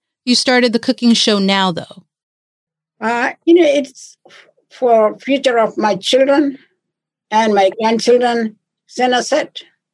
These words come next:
Speaker 2: Also, a lot of my friends call and they told me that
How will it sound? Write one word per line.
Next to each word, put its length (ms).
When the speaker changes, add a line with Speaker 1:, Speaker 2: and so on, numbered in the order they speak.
Speaker 2:
Also, 460
a 400
lot 200
of 80
my 160
friends 380
call 520
and 260
they 120
told 340
me 360
that 300